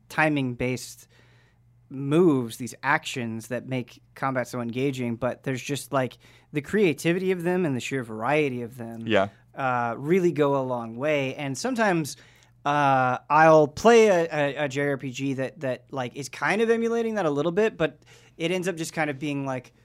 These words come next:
Speaker 1: the same action or the same couple of actions over and over, and that, that creativity and that variety isn't there. Sort of, where does this fall?
Speaker 2: I think there's quite a bit, um, and,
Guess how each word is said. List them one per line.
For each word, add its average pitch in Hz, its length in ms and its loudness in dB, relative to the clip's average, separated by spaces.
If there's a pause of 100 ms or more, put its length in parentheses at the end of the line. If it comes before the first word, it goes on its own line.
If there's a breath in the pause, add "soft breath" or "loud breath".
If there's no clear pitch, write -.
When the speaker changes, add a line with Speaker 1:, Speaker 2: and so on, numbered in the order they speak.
(680 soft breath)
Speaker 1:
the 156 120 -2
same 156 460 0
action 139 640 -4
or 147 160 -6
the 139 60 -4
same 143 280 -4
couple 151 300 -4
of 127 80 -6
actions 127 300 -6
over 117 240 -8
and 120 80 -4
over, 117 260 -2
and 117 160 -4
that, 117 200 -8
that 123 200 -6
creativity 151 500 -4
and 120 100 -6
that 113 100 -10
variety 120 360 -4
isn't 117 260 -12
there. 120 340 -2 (220 loud breath)
Sort 170 180 -2
of, 147 100 0
where 196 160 4
does 156 160 0
this 156 380 -2
fall? 117 560 -2 (540 soft breath)
Speaker 2:
I 120 80 4
think 180 180 -2
there's 214 160 0
quite 127 420 6
a 117 60 6
bit, 95 440 6 (100)
um, 87 540 6
and, 107 540 2